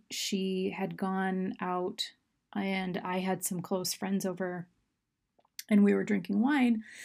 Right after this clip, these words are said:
and my friends were gossiping about someone we all knew. And I could feel that I was irritated by that, but I didn't say anything. And I was sitting and kind of listening and drinking wine.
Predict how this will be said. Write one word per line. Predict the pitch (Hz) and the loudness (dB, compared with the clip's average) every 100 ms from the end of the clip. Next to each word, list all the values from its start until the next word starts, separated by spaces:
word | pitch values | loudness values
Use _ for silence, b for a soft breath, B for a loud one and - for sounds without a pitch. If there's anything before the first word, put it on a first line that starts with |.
| B B B | B B B
and | 214 | 8
my | 202 | 8
friends | - 208 202 | 8 4 4
were | 190 180 | 2 -4
gossiping | 170 170 - - 196 | -4 -6 -6 -4 -4
about | 185 190 190 | -2 -4 -4
someone | 185 180 180 185 | -4 -2 -2 -2
we | 185 | -2
all | 180 180 | -4 -4
knew. | 180 175 180 196 214 220 | -4 -4 -4 0 0 0
And | - 202 185 - - | 2 2 2 -4 -4
I | 202 | -2
could | 190 214 | 0 -2
feel | - - 254 277 247 - - | 0 4 6 6 4 2 -2
that | 202 196 | -2 0
I | 180 | -2
was | 175 | -4
irritated | - 185 190 - 180 180 | -4 -2 -2 -2 -4 -4
by | 175 190 | -4 -6
that, | 185 175 - | -6 -8 -6
but | 180 | -4
I | 180 | -2
didn't | 180 185 | -2 -4
say | - 220 | 0 4
anything. | 220 180 170 196 208 220 214 208 | 4 4 -2 -6 -4 0 0 0
And | 196 | -2
I | |
was | 190 185 | 0 0
sitting | - 185 190 190 190 | 0 0 2 0 0
and | 175 175 170 | -2 -4 -4
kind | - 180 | -8 -8
of | 175 | -6
listening | 180 - 185 180 180 175 | -4 -2 -4 -4 -6 -6
and | |
drinking | 165 170 165 175 170 | -6 -8 -8 -6 -6
wine. | 170 170 170 | -6 -6 -6